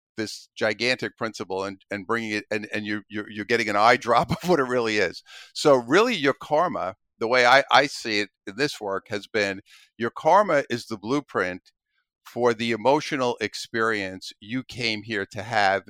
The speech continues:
in this lifetime. So that's why we all have karma.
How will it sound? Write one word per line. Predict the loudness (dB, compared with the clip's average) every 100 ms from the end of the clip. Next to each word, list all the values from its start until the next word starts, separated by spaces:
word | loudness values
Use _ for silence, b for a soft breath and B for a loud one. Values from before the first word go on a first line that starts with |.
| -10
in | -8 -6
this | -8 -6
lifetime. | -4 -4 -6 -14 -14 _ _ _ _ _
So | -4 2
that's | 6 6 4
why | 0 0
we | 2 2
all | 2
have | 4 0 -2 _ _
karma. | 2 2 4 2